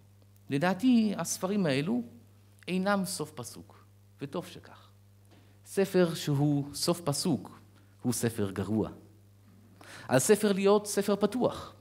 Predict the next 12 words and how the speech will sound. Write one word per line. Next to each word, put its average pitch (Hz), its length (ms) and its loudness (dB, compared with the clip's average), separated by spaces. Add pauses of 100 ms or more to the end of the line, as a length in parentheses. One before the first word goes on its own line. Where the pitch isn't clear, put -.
(520)
ספר 196 380 4
שמעורר 160 1080 8 (240)
אנשים 147 640 2 (320)
לכאן 220 600 0 (360)
או 226 80 -6
לכאן. 214 320 -6 (1800)
אני 160 100 0
מאמין 170 400 2
שההרצאות 170 600 -4
שלפנינו 170 760 -2 (340)
יעוררו 165 840 4 (1000)
כמה 135 340 -4